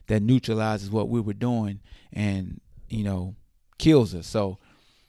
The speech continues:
offensively, we just don't know what we're going to see. You know, I looked at a lot of UMass film from last year, and I just don't, you know, from the,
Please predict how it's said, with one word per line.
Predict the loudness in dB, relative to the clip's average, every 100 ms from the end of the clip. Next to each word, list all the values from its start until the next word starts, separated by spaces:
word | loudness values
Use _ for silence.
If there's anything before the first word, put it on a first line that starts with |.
| -18 -4
offensively, | -2 0 2 2 2 0 0 0 -6 _ _ _ -20 -20 -20 -20 _ _ _
we | 4 6 6
just | 8 6 8
don't | 6 6 4
know | 6 6 6 2 -2 -14
what | -10 -2 0 10 12 12
we're | 12 4
going | 6 2
to | 2
see. | 0 -2 -4 -10
You | -8 -6
know, | -6 -2
I | 2 2
looked | 4 2 4
at | 4
a | 4
lot | 4 4
of | 2
UMass | 4 4 4 4 2
film | 0 2 2 0 -4 _ _ _
from | -4 2
last | 4 6 4 4
year, | 6 6 4 0 _ _ _ _ _ _ _ _ _ _ _
and | 2 6 6 4 2 -4 -12 _ _ _ _ _ _ _ 2
I | 2
just | 4 6 6 6
don't, | 4 4
you | 4 4
know, | 4
from | 6 4 6
the, | 6